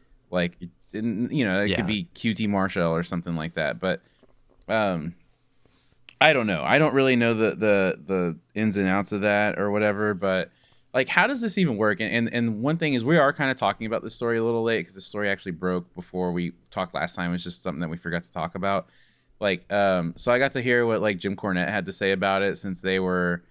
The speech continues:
Speaker 1: um, he was saying that he was learning everything from Jim Cornette's podcast, which you really shouldn't do. I mean, Jim Cornette's a s-, like, a smart guy, and he has a lot of good points, but he's not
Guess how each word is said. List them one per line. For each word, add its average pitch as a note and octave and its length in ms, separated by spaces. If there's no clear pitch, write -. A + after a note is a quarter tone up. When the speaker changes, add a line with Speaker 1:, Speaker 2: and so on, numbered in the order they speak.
Speaker 1:
um, F2 540
he C#3 120
was B2 140
saying A2 240
that G#2 80
he A2 100
was F2+ 140
learning G2 360
everything F#2 360
from F2+ 160
Jim F2+ 180
Cornette's F#2+ 320
podcast, - 580
which - 200
you F#3 160
really D#3 220
shouldn't F2 320
do. E2 200
I D#2+ 60
mean, F2 140
Jim B2+ 100
Cornette's A#2 320
a G2 40
s-, - 220
like, F2 280
a F#2 60
smart G2+ 300
guy, F2+ 240
and F#2+ 140
he G2+ 80
has F#2+ 140
a F#2 40
lot F#2 160
of F2+ 60
good F2+ 160
points, F2+ 340
but F2 200
he's F2+ 280
not G#2+ 300